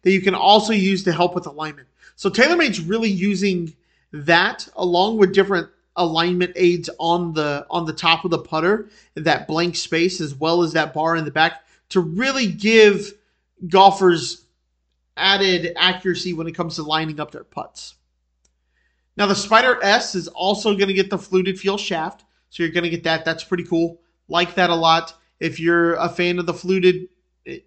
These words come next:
feel, then you're gonna like the fact that these new putters have that. It's getting the T P U Pure Roll insert as well, which is all urethane, I believe. So it's going to feel very soft. To me, it feels like plastic, doesn't feel very soft, but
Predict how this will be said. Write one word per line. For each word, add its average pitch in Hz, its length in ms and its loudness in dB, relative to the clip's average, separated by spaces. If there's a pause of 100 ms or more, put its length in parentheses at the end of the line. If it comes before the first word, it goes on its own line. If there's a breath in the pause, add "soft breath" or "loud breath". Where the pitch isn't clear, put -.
(120)
feel, 190 640 -2 (260 loud breath)
then 175 180 0
you're 170 120 0
gonna 170 160 0
like 165 220 0
the 170 80 -8
fact 165 240 -4
that 156 100 -20
these 151 220 -12
new 156 140 -8
putters 151 340 -10
have 156 200 -4
that. 156 240 -4 (480)
It's - 200 0
getting 269 280 -2
the 240 80 -4
T 247 160 -4
P 233 220 -6
U 233 100 0
Pure 233 300 -4
Roll 226 260 4
insert 214 340 2
as 165 140 0
well, 247 580 4 (220 soft breath)
which 170 200 -6
is 156 120 -12 (140)
all 185 600 2
urethane, 208 500 0
I 196 80 0
believe. 190 500 0 (280)
So 160 720 0 (340)
it's 151 220 -10
going 175 280 -2
to 165 120 -6
feel 160 400 -2
very 160 340 -2
soft. - 560 -6 (680)
To 165 80 -14
me, 185 180 2
it 180 80 0
feels 170 180 0
like 151 180 -12
plastic, 180 460 -2
doesn't 156 220 -4
feel 156 160 -6
very 147 200 -10
soft, 147 380 -10
but 147 220 -10